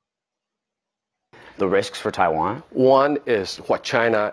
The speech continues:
Speaker 2: is doing is unwarranted, and what it is doing is upsetting the peace and stability in the Western Pacific, and, uh, it's something that should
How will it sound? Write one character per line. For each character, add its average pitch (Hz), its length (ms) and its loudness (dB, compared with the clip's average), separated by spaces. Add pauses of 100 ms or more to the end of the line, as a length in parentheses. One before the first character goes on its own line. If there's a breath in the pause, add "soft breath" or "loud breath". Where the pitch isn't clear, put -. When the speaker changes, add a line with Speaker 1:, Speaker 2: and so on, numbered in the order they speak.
Speaker 2:
is - 160 -8
doing 101 400 0
is 101 260 -4
unwarranted, 101 840 0 (360 loud breath)
and 101 440 2
what 104 280 2
it 139 120 4
is 185 180 2
doing 87 480 -2
is 104 380 -2
upsetting 110 680 -2 (180)
the 104 140 -4 (100)
peace 117 380 -4
and 104 100 0
stability 101 720 -2
in 92 80 -4
the 87 80 0
Western 95 380 -2
Pacific, - 500 -6
and, 95 440 -4
uh, 92 300 2
it's 110 140 0
something 131 560 -2
that 101 240 -2
should 160 280 0